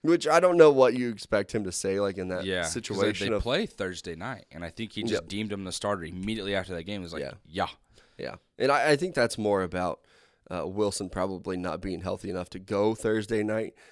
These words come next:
Speaker 1: than it is anything else. But I, I think that he could put pressure on Zach Wilson. I mean, it, if he continues to play well.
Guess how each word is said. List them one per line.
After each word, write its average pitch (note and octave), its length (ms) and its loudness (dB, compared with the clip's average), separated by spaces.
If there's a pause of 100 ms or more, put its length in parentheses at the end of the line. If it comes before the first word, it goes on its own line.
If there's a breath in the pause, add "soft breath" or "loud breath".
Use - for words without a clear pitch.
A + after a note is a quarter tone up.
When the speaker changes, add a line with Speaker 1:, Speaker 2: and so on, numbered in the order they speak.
(180 soft breath)
Speaker 1:
than G2+ 140 -4
it F#2+ 120 -4
is G2 180 -2
anything F#2+ 380 -4
else. F2+ 260 -4
But - 360 -4 (680)
I, F2+ 140 -4 (200)
I G2+ 140 4
think A#2+ 220 -6
that C3+ 120 0
he B2 120 0
could C3+ 180 -2
put - 240 0
pressure - 400 -4
on F#2+ 300 -4 (400)
Zach F#2 300 0
Wilson. F#2+ 440 -4
I G#2+ 140 2
mean, G2+ 160 4
it, F#2+ 160 -2 (260)
if F#2 140 -10
he F#2+ 100 -6
continues G2 540 -4
to - 100 -14
play C#3+ 220 -2
well. F2+ 260 -2